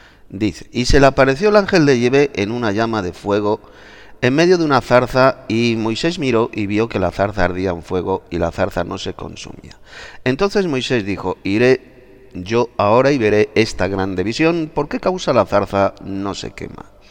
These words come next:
Escuche bien, el verso cuatro: "Viendo Yahvé que Moisés iba a ver, lo llamó Dios de en medio de la zarza". Es decir, observe que en el verso dos se dice que era el ángel de Yahvé quien se apareció en medio de la zarza, ¿eh?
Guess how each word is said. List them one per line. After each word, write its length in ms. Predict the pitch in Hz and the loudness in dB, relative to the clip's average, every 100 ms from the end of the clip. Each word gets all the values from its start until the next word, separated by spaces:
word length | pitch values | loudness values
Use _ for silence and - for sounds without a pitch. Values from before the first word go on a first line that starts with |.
| - - - - _ - | -20 -20 -20 -20 _ -12
Escuche 320 | 120 113 104 | -6 -2 0
bien, 340 | 117 170 - - | 0 -2 -8 -10
el 80 | 95 | -4
verso 260 | 92 95 | -4 -4
cuatro: 540 | 92 107 110 123 - - | 0 2 2 -4 -6 -8
"Viendo 560 | 101 120 156 170 160 | -4 2 4 4 2
Yahvé 540 | 143 131 131 139 160 143 | 4 6 8 10 8 6
que 180 | 139 127 | 4 4
Moisés 640 | 120 120 107 151 143 - - | 2 0 2 4 4 4 0
iba 400 | 127 120 117 117 | 2 8 10 10
a 20 | |
ver, 300 | 123 160 151 | 8 6 6
lo 240 | 120 117 | 2 2
llamó 400 | 110 110 113 165 | 4 4 4 2
Dios 380 | 185 185 196 170 | 0 0 0 2
de 80 | 139 | 0
en 160 | 120 139 | 2 0
medio 280 | 202 214 | 0 2
de 120 | 151 107 | 4 6
la 120 | 101 | 6
zarza". 480 | - 262 - - - - - - - - - | 6 4 2 -10 -14 -16 -20 -20 -20 -14 -2
Es 80 | 120 | 0
decir, 300 | 117 156 113 | 0 0 -2
observe 360 | - 117 135 | 0 0 0
que 100 | 151 | -2
en 60 | 135 | -2
el 120 | 98 | 0
verso 320 | 98 107 104 | -2 -2 -2
dos 260 | 113 123 - - - - | 0 -2 -4 -20 -20 -18
se 160 | - 101 | -4 -2
dice 260 | 113 123 123 | 0 0 4
que 60 | |
era 120 | 113 | 6
el 60 | 110 | 8
ángel 340 | 120 120 120 | 6 4 4
de 100 | 113 | 6
Yahvé 260 | 110 117 135 | 4 4 2
quien 180 | 110 95 | 0 -4
se 80 | 87 | -4
apareció 380 | 87 82 92 | -4 -4 -6
en 80 | 92 | -4
medio 240 | 95 92 92 | -2 0 4
de 80 | 107 | 4
la 120 | 113 | 6
zarza, 480 | 139 131 127 143 - - - - - - | 8 6 4 -2 -2 -16 -20 -20 -20 -14
¿eh? 200 | 82 113 | -10 -10